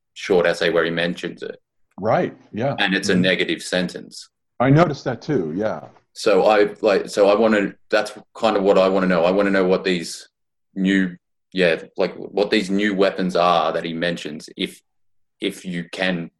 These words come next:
Speaker 1: yeah, point me in the right direction at all, Leon.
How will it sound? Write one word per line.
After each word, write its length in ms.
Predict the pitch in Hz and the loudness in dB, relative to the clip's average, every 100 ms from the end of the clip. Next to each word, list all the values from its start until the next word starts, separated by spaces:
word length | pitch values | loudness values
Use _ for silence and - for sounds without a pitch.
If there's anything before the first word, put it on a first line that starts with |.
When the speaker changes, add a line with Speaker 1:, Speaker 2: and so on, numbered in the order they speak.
| _ _ - | _ _ -2
Speaker 1:
yeah, 300 | 87 78 - _ _ _ _ | 0 0 -4 _ _ _ _
point 240 | - 113 107 | -2 0 2
me 120 | 104 | 2
in 80 | 95 | 2
the 140 | 92 | 2
right 280 | 90 95 90 | 4 2 2
direction 420 | 87 98 98 87 | 0 -2 -2 -6
at 80 | 78 | -4
all, 200 | 76 76 | -4 -4
Leon. 240 | 78 76 | -4 -8